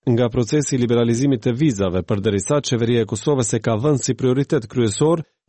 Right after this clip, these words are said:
lobimin për futjen e Kosovës në agjendën e takimit të radhës së Këshillit të Bashkimit Evropian për liberalizimin e vizave, që do të mbahet në fillim të dhjetorit. Opozita ndërkaq po i kërkon numrat e fundit në mbështetje për rrëzimin e qeverisë.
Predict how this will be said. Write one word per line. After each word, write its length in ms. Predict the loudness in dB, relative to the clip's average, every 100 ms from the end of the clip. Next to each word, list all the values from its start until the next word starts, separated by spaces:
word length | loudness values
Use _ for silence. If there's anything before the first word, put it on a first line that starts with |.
| 0
lobimin 480 | 0 2 2 4
për 160 | 2 -2
futjen 460 | -4 -4 -2 0 0
e 20 |
Kosovës 640 | -2 -2 0 0 0 0
në 140 | 2 2
agjendën 400 | 2 2 2 0
e 20 | -2
takimit 480 | -4 -2 -2 -2
të 160 | -2 0
radhës 400 | 2 0 0 0 -2
së 100 | -2
Këshillit 380 | 0 0 0 0
të 80 |
Bashkimit 560 | -2 -4 -4 -2 0 0
Evropian 480 | 0 0 0 0 0
për 160 | 0
liberalizimin 640 | 0 0 2 0 2 2 2
e 80 | 2
vizave, 460 | 0 0 0 -2 -4 _
që 80 | 0
do 120 | 0
të 140 | 2 0
mbahet 320 | 2 -2 -2
në 80 | -2
fillim 240 | 0 0
të 160 | 0 0
dhjetorit. 560 | 0 0 0 0 -4 -6
Opozita 480 | -6 -2 0 0 2
ndërkaq 480 | 0 0 0 -2 -2
po 160 | -2 -2
i 80 |
kërkon 400 | 0 -2 0 2
numrat 320 | 4 2 0 -4
e 80 |
fundit 480 | -2 0 2 0 -4 -4
në 160 | -2 0
mbështetje 480 | -2 0 0 -2
për 160 | -2 0
rrëzimin 400 | 0 0 2 2
e 80 | 0
qeverisë. 640 | -2 -2 -2 -4 -10 -14